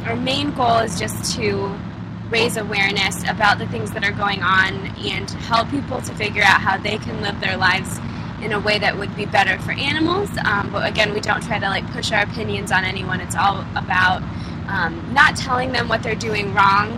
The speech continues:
or trying to make them think that what they're doing is wrong, but rather showing them how we think, like, how we live our lives and how that could be better.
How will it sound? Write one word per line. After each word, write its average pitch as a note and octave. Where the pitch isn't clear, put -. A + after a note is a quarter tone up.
or F#3
trying F#3+
to F#3
make G3+
them A#3
think A3
that F#3+
what G#3+
they're A3
doing G3
is G3
wrong, G3
but F3+
rather F3+
showing G#3+
them F#3
how G#3+
we C4+
think, F3+
like, G#3
how A3
we B3+
live A3
our A3+
lives F3
and F#3+
how F3+
that G#3
could -
be F#3
better. F3